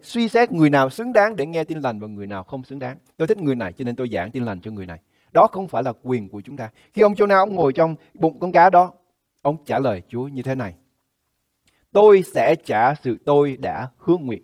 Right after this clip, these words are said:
Tôi sẽ trả sự tôi đã hứa nguyện cho Chúa." Hãy trả sự hứa nguyện cho Chúa. Mặc dù ông không đồng ý với sự cứu rỗi của thành Nineveh, ông trả lời hứa nguyện của ông cho Chúa.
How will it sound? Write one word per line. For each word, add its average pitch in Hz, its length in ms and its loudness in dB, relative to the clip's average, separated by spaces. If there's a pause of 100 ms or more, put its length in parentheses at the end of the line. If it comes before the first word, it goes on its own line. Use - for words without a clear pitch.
(380)
Tôi 170 240 4
sẽ 120 220 -2
trả 117 420 -4
sự 107 300 -12
tôi 117 280 -4
đã 92 300 -12
hứa 131 100 -6
nguyện 107 220 -14 (140)
cho 95 80 -12
Chúa." 95 200 -16 (280)
Hãy 139 160 0
trả 135 240 2
sự 123 180 -8
hứa 139 120 -4
nguyện 120 240 -6
cho 110 140 -10
Chúa. 120 180 -10 (720)
Mặc 170 180 2
dù 160 120 4
ông 156 160 4
không 247 200 0
đồng 156 200 2
ý 190 240 0 (640)
với 196 380 2
sự 139 100 -6
cứu 240 260 -6
rỗi - 160 0
của 165 140 -6
thành 127 180 -4
Nineveh, 139 480 -2
ông 139 220 -6
trả 131 300 2
lời 123 280 0
hứa 143 80 -6
nguyện 123 220 -12
của 101 120 -12
ông 120 140 -8 (240)
cho 117 160 -4
Chúa. 120 200 -12